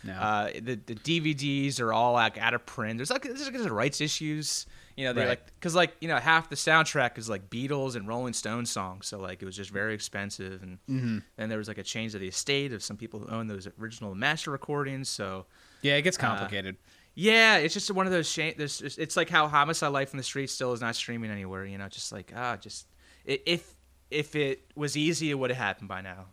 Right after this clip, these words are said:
Speaker 2: But
Speaker 1: Right, right, exactly.
Speaker 2: So
Speaker 1: Yeah, it, it's unfortunate. Like, it, we've, we've talked about this with the streaming
Speaker 2: Mm-hmm.
Speaker 1: stuff. It's like, yeah, it's great. You have all this stuff at your fingertips, but then, like, gems like this kinda get, like, lost in the shuffle, and, um, that, yeah, if they're not out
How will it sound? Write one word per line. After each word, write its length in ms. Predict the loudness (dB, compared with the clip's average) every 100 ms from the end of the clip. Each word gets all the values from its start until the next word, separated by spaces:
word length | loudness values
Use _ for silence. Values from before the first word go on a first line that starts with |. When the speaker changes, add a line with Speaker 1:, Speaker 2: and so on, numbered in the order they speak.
| -16
Speaker 2:
But 180 | -6 -2
Speaker 1:
Right, 180 | -2 -2
right, 220 | -8 -10 _ -10
exactly. 520 | -8 -6 -8 -10 -18 -20 -20
Speaker 2:
So 380 | -12 -6 -2 0
Speaker 1:
Yeah, 300 | 2 2 2
it, 300 | 2 2 2
it's 160 | 2
unfortunate. 580 | 2 2 0 0 -2 0
Like, 160 | 2 2
it, 200 | 0 -2 -4
we've, 200 | -4 -2
we've 120 | -2 -2
talked 240 | -2 -2
about 160 | -6 -4
this 160 | -6
with 80 | -8
the 60 | -8
streaming 500 | -6 -4 -4 -6 -10 _ _ -6
Speaker 2:
Mm-hmm. 200 | -6 -6
Speaker 1:
stuff. 400 | -4 0 2 0
It's 140 | -2 -2
like, 160 | 2
yeah, 160 | 4 6
it's 140 | 4
great. 240 | 4 2 4
You 80 | 2
have 120 | 2
all 60 |
this 100 | 2
stuff 200 | 0 0
at 40 | 0
your 80 | -2
fingertips, 540 | -2 -2 -2 -4 -4
but 120 | -4
then, 160 | -2 -2
like, 180 | -2 -4 -4
gems 320 | -2 0 -2
like 140 | -4
this 160 | -4 -6
kinda 200 | -4 -4
get, 140 | -4
like, 160 | -4 -6
lost 580 | -6 -4 -4 -4 -4 -6
in 140 | -8
the 80 | -8
shuffle, 480 | -6 -6 -6 -6 -4
and, 420 | -6 -6 -6 -6
um, 340 | -6 -6 -8 -14 _ _ _ _ _ _ _ _ -6
that, 200 | -4 -4
yeah, 80 | -6 -6 -6 -6
if 140 | -2
they're 80 | 2
not 180 | 2 4
out 300 | 4 2